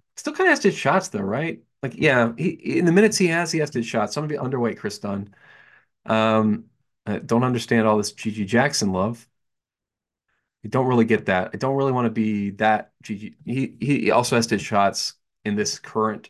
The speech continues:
team. There was a time a week ago where we played infinite G G Jackson, I remember. It's not that time anymore. We've gotta move on. Uh, yeah.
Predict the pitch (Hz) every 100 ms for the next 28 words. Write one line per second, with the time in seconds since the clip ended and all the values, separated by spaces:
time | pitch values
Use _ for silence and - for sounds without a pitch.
0 | _ - 113 98 87 92 - - _ -
1 | 95 98 95 101 - 104 104 104 110 101
2 | 104 95 98 95 - 101 98 98 107 101
3 | 107 104 113 101 95 - 92 98 98 92
4 | 104 101 _ _ _ _ 110 - 113 113
5 | 98 101 95 90 87 90 92 98 92 98
6 | 92 92 98 _ _ _ _ _ _ _
7 | _ _ - - _ _ _ _ _ _
8 | _ _ _ _ - 107 117 117 127 135
9 | 147 120 95